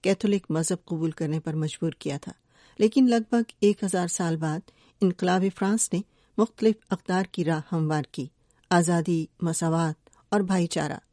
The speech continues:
جن کا مظاہرہ اتوار کے روز ہونے والے یکجہتی مارچ میں ہوا۔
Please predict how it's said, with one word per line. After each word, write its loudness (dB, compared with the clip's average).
جن 4
کا -2
مظاہرہ 0
اتوار 4
کے -2
روز 0
ہونے 2
والے 2
یکجہتی 2
مارچ 0
میں -4
ہوا۔ -6